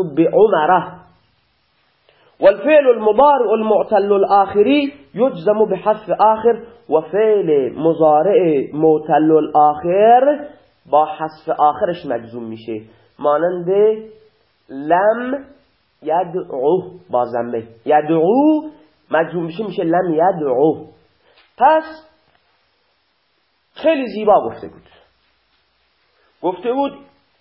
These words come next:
اسم مفرد، جمع مکسر، جمع مؤنث سالم و فعل مضارع به آخرش چیزی نچسبند،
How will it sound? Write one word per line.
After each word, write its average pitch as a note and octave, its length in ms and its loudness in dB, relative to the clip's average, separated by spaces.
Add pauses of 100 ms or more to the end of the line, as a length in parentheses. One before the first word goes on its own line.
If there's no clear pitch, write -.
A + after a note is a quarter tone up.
(280)
اسم C4 240 2
مفرد، F3 480 -2 (1080)
جمع B3+ 240 2
مکسر، G3+ 680 -4
جمع C4 180 4
مؤنث A3+ 380 2 (100)
سالم E3 320 2
و F#3 60 2
فعل C4 220 4
مضارع G#3+ 460 0
به G3+ 80 4
آخرش F#3+ 360 0
چیزی G3 220 -10
نچسبند، G3 760 0